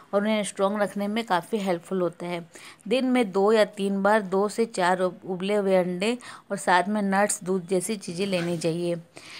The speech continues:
डेयरी प्रोडक्ट, दूध, दही, पनीर जैसी डेयरी प्रोडक्ट में काफ़ी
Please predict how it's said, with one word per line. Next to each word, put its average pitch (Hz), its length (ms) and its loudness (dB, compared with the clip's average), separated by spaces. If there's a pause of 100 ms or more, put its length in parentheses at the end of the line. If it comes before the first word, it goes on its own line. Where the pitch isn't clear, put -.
(180)
डेयरी 202 280 6
प्रोडक्ट, 180 480 2 (400)
दूध, 202 340 -2
दही, 208 240 2
पनीर 208 400 -2
जैसी 208 240 2
डेयरी 185 300 4
प्रोडक्ट 190 420 -2
में 220 140 -2
काफ़ी 220 440 0